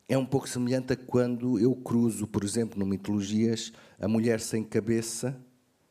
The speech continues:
e o homem de mau olhado. É, é como cruzar duas personagens substância e percebe-, tentar perceber o que é que acontece quando estas duas personagens se cruzam, não é?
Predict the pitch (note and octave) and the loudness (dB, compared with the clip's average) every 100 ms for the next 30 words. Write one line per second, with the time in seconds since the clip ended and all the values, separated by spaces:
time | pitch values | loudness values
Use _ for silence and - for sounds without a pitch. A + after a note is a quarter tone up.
0 | _ _ _ _ F2 F#2+ F#2 F#2 E2 F#2 | _ _ _ _ -8 -6 -4 -6 -6 0
1 | G2 G2+ G#2+ G#2 G#2+ G2+ G#2+ G#2+ F2 D#2+ | 2 4 2 2 2 4 2 0 -2 -6
2 | - - F#2 - F2+ - A2+ - A2+ A2 | -12 -6 -6 -4 -4 -2 -2 0 0 0
3 | G#2+ G#2+ - B2 B2+ B2 - - _ _ | -2 -4 -4 0 0 0 -8 -14 _ _
4 | _ _ - - A#2 A2+ G2+ F#2+ F2+ - | _ _ -8 -6 0 0 0 -2 -8 -6
5 | G#2 - - G#2 G#2 - - C#3+ C#3 _ | -8 -8 -2 -2 -2 -6 -8 -10 -12 _
6 | _ _ _ _ _ - - _ - A#2 | _ _ _ _ _ -20 -20 _ -8 -6
7 | - - G#2+ A2 - B2+ A#2+ B2 - B2+ | -4 -6 -8 -14 -4 -2 0 -2 -2 -2
8 | C3 B2+ C3 B2+ - B2 - B2 - B2 | -2 -2 -6 -4 -4 -2 -2 -4 -2 -2
9 | A#2 A#2 - G#2 A#2 A2+ - - G#2+ A2 | -2 -2 -4 -2 0 0 -4 -6 -4 -2
10 | G2 - - - F2 D#2+ E2 E2+ | -4 -8 -8 -8 -8 -8 -8 -8